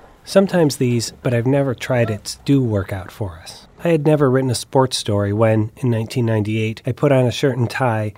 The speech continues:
and sat down with the sports editor of the local paper in San Marcos, Texas, and asked him to give me a shot. I knew I was a good writer, and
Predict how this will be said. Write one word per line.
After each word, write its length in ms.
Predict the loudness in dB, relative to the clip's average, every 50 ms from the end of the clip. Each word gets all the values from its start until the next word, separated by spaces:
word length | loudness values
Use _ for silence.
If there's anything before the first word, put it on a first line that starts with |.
| _ _ _ -8 -6
and 100 | -6 -4
sat 260 | -2 -2 -2 -2 -2
down 260 | 0 0 2 2 0
with 100 | 0 -4
the 80 | -6 -8
sports 400 | -6 -2 2 2 2 2 2 -2
editor 400 | -2 -2 -2 -2 -2 -2 -4 -4
of 180 | -6 -6 -4
the 100 | -4 -2
local 360 | -2 0 0 0 -2 -4 -6 -6
paper 420 | -6 -6 -6 -4 -4 -4 -4 -4
in 160 | -4 -6 -6
San 260 | -4 -4 -2 -2 0
Marcos, 380 | 0 0 -2 -2 -4 -6 -8 -6
Texas, 580 | -6 -4 -4 -4 -6 -8 -10 -10 -10 -12 -14 -16 _ -6
and 100 | -2 0
asked 280 | 0 0 0 -2 -2 -4
him 200 | -2 -2 -2 -2
to 100 | -4 -4
give 180 | -4 -4 -2 -2
me 160 | -2 -2 -2
a 60 | -4
shot. 460 | -6 -6 -8 -8 -8 -10 -12 -14 -20 -20 _ _ _ -6
I 40 | -2
knew 180 | 2 2 4
I 80 | 4 4
was 140 | 4 2 0
a 60 | 0
good 180 | -2 -2 -2 0
writer, 500 | 0 0 0 0 -2 -4 -6 -8 -6 -2 0
and 280 | 2 2 2 0 -2